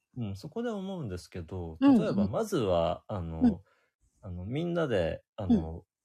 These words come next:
Speaker 1: 第一印象推しゲームを決めて、
Speaker 2: はい。
Speaker 1: みんなでこれやってみたいねっていうのをまず決めて、
Speaker 2: あー、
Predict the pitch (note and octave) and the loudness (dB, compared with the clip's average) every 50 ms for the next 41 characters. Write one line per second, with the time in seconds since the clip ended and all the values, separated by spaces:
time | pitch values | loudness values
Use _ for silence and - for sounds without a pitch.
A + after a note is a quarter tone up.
0 | _ _ _ _ _ _ - F2 B2+ C#3 D#3 D#3+ D#3 D3 - - D3+ D3 C#3 C3+ | _ _ _ _ _ _ -2 2 2 2 2 2 -2 -4 -6 -4 -4 -2 -2 -4
1 | B2 - - C3+ B2+ B2 - A#2+ A2+ - - D#3+ D3+ D3+ E3+ D3+ A#2+ F#2+ E2 D#2+ | -6 -8 -6 -6 -6 -4 -4 -4 -6 -4 -4 -4 -4 -2 -2 0 0 -2 -2 -4
2 | D#2 D2+ D#2 D#2 D#2 D#2+ D#2 - _ - F2 E2+ E2 D#2 D2+ - _ - G#2 F#2 | -6 -6 -6 -8 -8 -10 -12 -14 _ -12 -10 -8 -8 -8 -10 -10 _ -4 -2 -2
3 | E2+ D#2+ D#2 E2+ G2 - _ _ _ _ - - C#4 C#4+ B3+ F3+ C#3 - - _ | -2 -2 -6 -8 -12 -16 _ _ _ _ 2 6 8 10 10 10 8 4 0 _
4 | _ - F2+ - - - - D3 C#3+ F3 G3+ G#3 F3+ A#2 G2 - - D3 F#3+ A3 | _ -20 -18 -16 -16 -14 -8 -4 -4 -4 -2 -2 -2 -2 -2 -2 -2 -2 -2 -2
5 | A3 G#3 - - - G3+ G3+ G3 F3 - - G3 D#3 A2+ G#2+ G2+ G2 - F#2 F2+ | -2 -4 -4 -6 -6 -8 -6 -8 -6 -2 -2 0 0 0 0 -2 -4 -6 -6 -6
6 | F2 F2 G2+ C#3 F3 D3 A2 F#2+ - - F2 E2 E2 D#2 - _ - A2 G2 F2+ | -4 -4 -4 -6 -6 -8 -10 -12 -10 -10 -8 -8 -8 -10 -10 _ -2 0 0 0
7 | E2+ D#2+ - D4+ G#4 A4 A4+ A#4 | 0 2 6 6 6 8 8 8